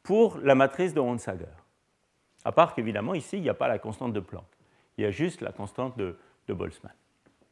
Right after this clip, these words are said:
Donc ça, c'est vraiment une, une analogie formelle que, que je trouve tout à fait, euh, tout à fait remarquable. Et, euh,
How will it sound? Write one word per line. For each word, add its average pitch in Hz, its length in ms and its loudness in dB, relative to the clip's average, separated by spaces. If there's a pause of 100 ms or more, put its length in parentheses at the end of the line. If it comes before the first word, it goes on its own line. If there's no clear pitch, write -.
(1200)
Donc 156 180 10
ça, 233 140 10
c'est 240 140 6
vraiment 175 340 6
une, 120 460 4
une 131 160 2
analogie 147 460 2
formelle 135 480 0
que, 104 240 -2
que 104 160 -8
je 101 120 -4
trouve 113 340 -8
tout 147 180 -12
à 123 100 0
fait, 110 300 -2
euh, 85 300 -4
tout - 200 -16
à 135 80 -2
fait 127 140 2
remarquable. 113 720 2 (400)
Et, 151 340 4
euh, 95 680 2